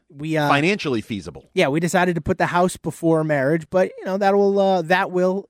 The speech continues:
Speaker 1: uh, you know, come in due time.
Speaker 2: The
Speaker 1: I've
Speaker 2: house
Speaker 1: been
Speaker 2: before the marriage okay with your family? Are you a religious guy? You went to
Speaker 1: Uh,
Speaker 2: Bo-, B C High.
Speaker 1: Yeah, so I'm,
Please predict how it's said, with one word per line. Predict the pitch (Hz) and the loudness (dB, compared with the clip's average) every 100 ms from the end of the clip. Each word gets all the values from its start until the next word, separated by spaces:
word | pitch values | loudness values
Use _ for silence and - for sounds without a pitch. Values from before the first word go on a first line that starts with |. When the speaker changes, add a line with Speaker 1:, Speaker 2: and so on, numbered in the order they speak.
| - | -4
Speaker 1:
uh, | |
you | 175 175 175 202 | 0 0 0 0
know, | 170 170 | 0 0
come | - 165 175 | 0 0 0
in | 165 170 | -2 -4
due | 156 185 | -2 -2
time. | - 123 139 - _ _ - | -4 -12 -14 -18 _ _ -4
Speaker 2:
The | |
Speaker 1:
I've | 135 | -2
Speaker 2:
house | 147 311 - | 2 2 0
Speaker 1:
been | |
Speaker 2:
before | 311 302 | -6 -4
the | 262 | -2
marriage | 202 208 208 | -2 -2 -2
okay | 185 175 180 | -4 -4 -4
with | 175 160 | -4 -6
your | 139 | -8
family? | - 160 170 175 - | -10 -12 -12 -12 -8
Are | |
you | 175 311 | -6 -4
a | |
religious | 254 220 233 247 | -4 -6 -8 -12
guy? | 220 233 - _ | -10 -12 -14 _
You | 156 | -2
went | 190 | 2
to | |
Speaker 1:
Uh, | 202 180 139 | 4 2 0
Speaker 2:
Bo-, | 104 | -4
B | 135 | -10
C | - 104 | -10 -10
High. | 117 76 | -10 -2
Speaker 1:
Yeah, | 208 214 | 0 2
so | - 220 | 2 0
I'm, | 180 214 214 | 2 0 -2